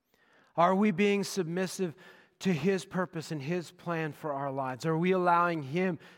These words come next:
to take control and to mold us and shape us to reflect Jesus? Or are we doing things our own way? Are we quenching the Holy Spirit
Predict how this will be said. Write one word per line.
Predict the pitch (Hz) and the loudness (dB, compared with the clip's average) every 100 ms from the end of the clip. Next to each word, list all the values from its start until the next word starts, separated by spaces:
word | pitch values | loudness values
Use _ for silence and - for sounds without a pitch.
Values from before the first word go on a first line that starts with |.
| - | -6
to | 196 | -6
take | - 196 160 | 0 -2 -2
control | - 156 - 160 147 | -8 -10 -4 -2 -2
and | 135 | -4
to | 160 | -4
mold | 165 170 180 | 2 4 4
us | 160 - | 0 -6
and | 151 | -10
shape | - 185 170 | -6 -4 -4
us | 143 - | -6 -10
to | 156 | -12
reflect | 139 175 156 | -8 -8 -8
Jesus? | 127 131 156 139 95 _ _ - - _ _ _ _ _ _ _ _ _ _ _ _ _ _ _ _ _ _ _ _ _ _ _ - | -10 -10 -8 -8 -14 _ _ -20 -20 _ _ _ _ _ _ _ _ _ _ _ _ _ _ _ _ _ _ _ _ _ _ _ -10
Or | 151 | -4
are | 160 | -2
we | 165 | -2
doing | 156 156 | -2 -4
things | 135 151 131 | -4 -6 -4
our | 131 | -4
own | 123 131 113 | -4 -6 -10
way? | 113 - - _ _ _ _ _ _ _ _ _ _ _ _ | -12 -14 -20 _ _ _ _ _ _ _ _ _ _ _ _
Are | 135 165 | 0 2
we | 175 | 2
quenching | - 180 170 - 175 | 0 0 0 -2 -4
the | 156 | -4
Holy | 135 147 135 | -4 -4 -4
Spirit | - - - 135 127 | -10 -14 -6 -4 -4